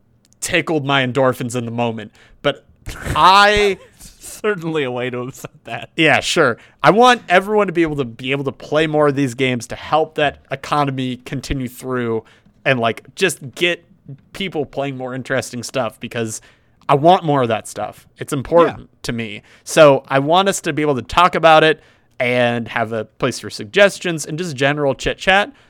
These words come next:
Speaker 1: So what I'm leading this to be is
Speaker 2: I was
Speaker 1: that
Speaker 2: gonna say, are you actually gonna <laughs> say what it is? Or are you
Speaker 1: I
Speaker 2: just
Speaker 1: wanted
Speaker 2: gonna
Speaker 1: to,
Speaker 2: talk the
Speaker 1: I wanted
Speaker 2: rest
Speaker 1: to
Speaker 2: of it?
Speaker 1: make the interest level high, uh, is, is a Discord server. I'm gonna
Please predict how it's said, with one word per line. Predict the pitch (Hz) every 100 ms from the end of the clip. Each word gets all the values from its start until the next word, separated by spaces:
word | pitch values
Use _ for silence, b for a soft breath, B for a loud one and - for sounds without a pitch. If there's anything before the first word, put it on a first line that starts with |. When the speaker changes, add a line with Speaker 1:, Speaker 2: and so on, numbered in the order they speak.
| _
Speaker 1:
So | - 269 156
what | 123 147 151
I'm | 151
leading | 220 269 160
this | 120 -
to | -
be | 110 101 123 b _
is | -
Speaker 2:
I | 127
was | 131
Speaker 1:
that | 135
Speaker 2:
gonna | 175
say, | 196 165
are |
you | 151 180
actually | 202 220 202
gonna | 185
<laughs> |
say | 127 170 208 -
what | 226 214 -
it | 214 226
is? | - -
Or |
are | 196
you | 180
Speaker 1:
I | 165
Speaker 2:
just | 185
Speaker 1:
wanted | 269 320 320
Speaker 2:
gonna | 302
Speaker 1:
to, | 226
Speaker 2:
talk | 135
the |
Speaker 1:
I | 160
wanted | 196 269
Speaker 2:
rest |
Speaker 1:
to | 254
Speaker 2:
of |
it? | 226
Speaker 1:
make | 226 220
the | 185
interest | 180 190 208 202 - 175 -
level | 143 113 107
high, | 107 104 107 127 b b b
uh, | 117 127 123 127
is, | 156 143 147 -
is | 147 135
a |
Discord | 123 180 175 - 117 104
server. | - 104 - - - -
I'm | 131
gonna | 185 196